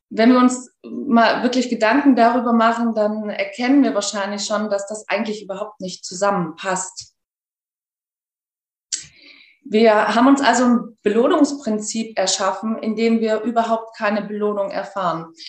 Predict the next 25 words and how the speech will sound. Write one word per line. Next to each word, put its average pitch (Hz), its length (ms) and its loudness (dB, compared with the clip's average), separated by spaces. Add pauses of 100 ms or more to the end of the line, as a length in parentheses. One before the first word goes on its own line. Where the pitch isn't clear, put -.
(260)
Meistens 214 440 2
geht's 233 260 -2
uns 220 360 -6
weder 226 360 0
denn 208 320 -2
danach 202 420 -2 (100)
gut, 277 380 0 (500)
noch 226 380 0
fühlen 269 400 -2
wir 185 160 -4
uns 185 260 -12
gut. 208 280 -4
Ganz 226 260 2
im 220 160 -2
Gegenteil, 208 680 -2
die 214 140 -4
Auswirkungen 202 1040 -4
von 202 180 -6
solchen 214 400 0
Belohnungsmustern, 190 1120 -2
die 180 140 -12
wir 180 120 -6
uns 180 180 -6
erschaffen 175 580 -6
haben, 180 580 -2